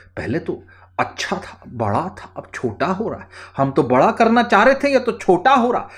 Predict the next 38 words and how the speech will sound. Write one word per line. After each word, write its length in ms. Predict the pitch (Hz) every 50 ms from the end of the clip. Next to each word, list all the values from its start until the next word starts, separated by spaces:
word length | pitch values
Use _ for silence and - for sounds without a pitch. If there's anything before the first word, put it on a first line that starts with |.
| - - -
ये 240 | 156 151 214 311 330
क्या 180 | - - 254
हो 220 | 185 147 117 117 98
रहा 100 | - -
है?" 80 | - _ _ _ _ _ _ _ _ _ _ _ _ _ _ _ _
श्रिंक 380 | - - - 294 349 349 370 -
होता 260 | - - - - -
है 100 | - - - _ _ _ _ -
because 260 | 196 277 247 214 190
the 100 | 170 180
muscles, 420 | 220 - - 359 320 - - 143 143
मसल 300 | 165 - - 330 349 -
है 80 | 117
भाई, 320 | - - 95 98 123 214 - - _ _ - - - - - 165
मसल 480 | 190 226 285 285 277 - 339 370 339
है। 360 | 214 135 120 - - - - _ _ _ _ _ _ _ _ _ _ _ _ _ _ _ _ - 156
उम्र 180 | 175 190 190
के 80 | 180 180
साथ 180 | - 185 180
सारी 340 | 180 - - 170 165 196 240
मसल 280 | 233 226 208 208 233 220
श्रिंक 280 | 214 - 214 226 226
होती 220 | 220 196 196 196 226
है, 60 | 220
तो 80 | - 147
उसकी 260 | 123 123 - 196 208
भी 80 | 226
मसल 240 | 240 233 233 - 269
श्रिंक, 280 | 240 - 262 269 269 - - - - - - - - _ -
उसकी 220 | 131 - - 160
भी 60 | 196
मसल 280 | 240 254 233 - 254 269
कम 180 | 254 262 262
होती, 260 | 262 254 269 - - - - _ -
उसकी 240 | 135 131 - - 220
भी 60 | 277
मसल 300 | 277 247 214 - 254 254
टे-, 220 | - 254 233 -